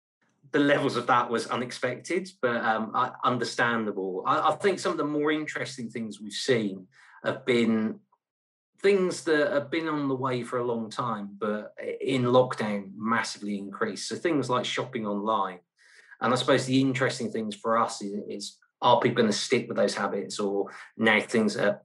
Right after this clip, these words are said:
opening up, go back to where they were? And it, it's an interesting conundrum for suppliers, uh, a-, as well as, uh, market research agencies, to what that means for them and ha-, how they go about their lives. I, I think the biggest change we saw in the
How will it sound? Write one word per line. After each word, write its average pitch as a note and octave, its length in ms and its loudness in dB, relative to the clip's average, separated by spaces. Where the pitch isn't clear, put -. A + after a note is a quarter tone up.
opening G#2+ 360 0
up, - 320 -2
go G#2+ 140 2
back G2+ 240 -4
to - 100 -6
where G2+ 200 -2
they G2 100 -2
were? G2 420 0
And G#2+ 100 -4
it, A2 80 -2
it's B2 300 -6
an C3+ 60 2
interesting A2+ 500 -2
conundrum G#2 500 -4
for G#2+ 100 -10
suppliers, G2+ 960 0
uh, - 200 4
a-, A2+ 220 4
as A#2 220 2
well A#2 200 10
as, G2+ 320 2
uh, G2+ 140 -4
market G#2 340 0
research G2+ 400 2
agencies, G2 500 -2
to G#2 80 -4
what G#2 280 -2
that G2+ 140 -2
means G2+ 240 -2
for - 100 -14
them G2+ 200 -4
and - 100 -16
ha-, - 260 -8
how A2 260 0
they G2+ 140 -4
go G#2 180 -2
about F#2+ 280 -4
their A2 120 -6
lives. G#2+ 600 2
I, D3+ 280 8
I - 20 2
think F3 220 6
the C3+ 80 4
biggest - 880 2
change B2+ 440 2
we B2 80 0
saw A2+ 460 0
in G#2 480 -4
the G#2+ 160 -8